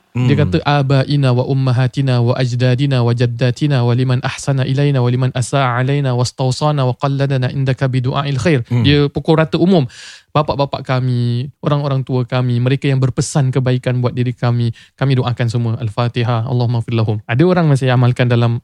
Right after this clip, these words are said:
Speaker 1: wirid harian mereka begitu.
Speaker 2: Ya.
Speaker 1: Tapi kalau orang yang biasa-biasa, dia kadang-kadang terlupa.
Speaker 2: Hmm.
Speaker 1: Jadi dia punya, apa, ninety-nine years punya, <laughs> punya apa, list, eh.
Speaker 2: List, ah.
Speaker 1: Ah, sampai sembilan puluh sembilan tahun je nak cucu.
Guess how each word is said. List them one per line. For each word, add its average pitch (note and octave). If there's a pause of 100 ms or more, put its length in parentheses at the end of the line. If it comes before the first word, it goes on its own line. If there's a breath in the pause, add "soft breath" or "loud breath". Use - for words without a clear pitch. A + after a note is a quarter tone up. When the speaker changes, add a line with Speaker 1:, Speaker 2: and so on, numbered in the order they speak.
(100)
Speaker 1:
wirid B2+
harian A#2+
mereka A#2
begitu. A#2
Speaker 2:
Ya. A2+ (180 loud breath)
Speaker 1:
Tapi B3
kalau G3+
orang G3
yang F#3
biasa-biasa, F#3+
dia D#3
kadang-kadang D3+
terlupa. C#3 (180)
Speaker 2:
Hmm. B2+
Speaker 1:
Jadi G3
dia D#3+
punya, D#3+ (460 loud breath)
apa, F#3
ninety-nine E3
years F3
punya, D#3+
<laughs> -
punya D#3+
apa, G3+
list, D#3
eh. F#3+
Speaker 2:
List, A2+
ah. F2+
Speaker 1:
Ah, A#2+
sampai D3
sembilan E3
puluh E3
sembilan E3
tahun F3+
je D#3
nak C3+
cucu. C#3